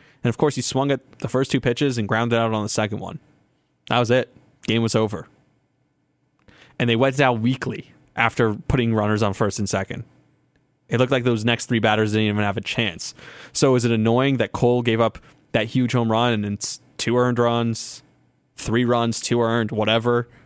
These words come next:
Is it upsetting, that sequence of events? Does it tell you more about Cole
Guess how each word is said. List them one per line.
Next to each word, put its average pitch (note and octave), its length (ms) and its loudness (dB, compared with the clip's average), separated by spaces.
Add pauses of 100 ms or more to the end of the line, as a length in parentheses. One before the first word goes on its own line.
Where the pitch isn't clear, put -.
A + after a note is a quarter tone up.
(760)
Is B2 140 0
it A#2+ 60 0
upsetting, C3 540 2
that A#2 180 0
sequence B2 380 0
of A2 140 0
events? G#2+ 580 0 (840)
Does B2+ 140 2
it A#2+ 100 0
tell C3 220 2
you C#3+ 160 4
more B2+ 220 2
about A2+ 280 0
Cole B2 380 0